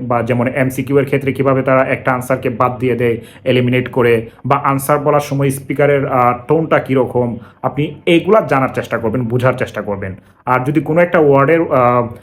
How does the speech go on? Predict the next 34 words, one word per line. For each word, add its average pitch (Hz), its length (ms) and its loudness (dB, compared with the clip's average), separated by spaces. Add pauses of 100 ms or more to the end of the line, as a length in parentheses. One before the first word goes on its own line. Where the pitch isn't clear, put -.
(200)
প্রনাউন্সিয়েশন 143 680 0
শোনার 156 360 0
পর 143 180 2
যদি 156 140 0
আপনার 139 220 2
মনে 143 200 2
হয় 131 140 2
যে, 131 120 0
"না, 123 120 0
এটা 139 140 0
তো 151 100 -2
আমি, 143 320 0
আমার 135 200 0
কাছে 139 180 -6
একটু 139 140 -4
অন্যরকম 131 360 0
লাগতেছে, 135 500 -4 (260)
বা 127 400 2
স্পিকার 139 340 -2
অন্যভাবে 139 480 2
বলতেছে", 151 500 -2 (400)
তো 160 60 2
আপনি 156 180 -2
কী 208 100 -6
করবেন, 143 240 0
আবার 165 240 2 (120)
টেনে 180 220 2
আপনি 156 240 -2
ওটা 147 120 2
দুই 143 160 0
তিনবার 135 240 0
শুনবেন, 143 440 0
শুনে 175 220 -2
আপনি, 196 360 -2